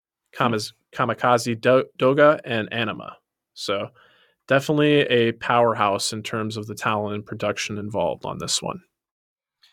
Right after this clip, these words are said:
Speaker 2: Yeah, um, nothing but intrigue out of there.
Speaker 1: Yeah.
Speaker 2: So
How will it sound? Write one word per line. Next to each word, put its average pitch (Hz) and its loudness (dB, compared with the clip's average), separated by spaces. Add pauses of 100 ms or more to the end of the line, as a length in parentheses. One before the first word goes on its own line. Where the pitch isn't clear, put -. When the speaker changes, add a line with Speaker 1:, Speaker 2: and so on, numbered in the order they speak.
(320)
Speaker 2:
Yeah, 180 0 (240)
um, 131 2 (1200)
nothing 156 -4
but 151 0
intrigue 160 -2
out 131 0
of 123 -6
there. 156 2 (720)
Speaker 1:
Yeah. 151 0 (1300)
Speaker 2:
So 139 -2